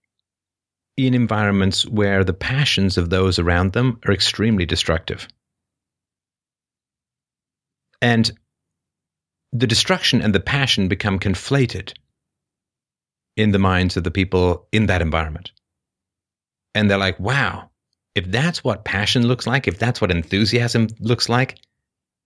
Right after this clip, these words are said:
I don't want any part of it." Emotions, enthusiasm, dedication, commitment, passion, which, you know, all sound like good things,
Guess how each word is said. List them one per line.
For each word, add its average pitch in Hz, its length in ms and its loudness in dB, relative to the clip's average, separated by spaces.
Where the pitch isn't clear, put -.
I 95 200 2
don't 82 300 2
want 85 560 0
any 98 220 2
part 85 240 -2
of - 80 -4
it." 87 100 -10
Emotions, 101 720 0
enthusiasm, 90 800 0
dedication, 98 520 0
commitment, 95 460 -2
passion, 113 380 -2
which, - 300 -2
you 294 100 2
know, 175 100 2
all - 160 2
sound 151 240 0
like 113 140 0
good 160 180 0
things, 98 320 -2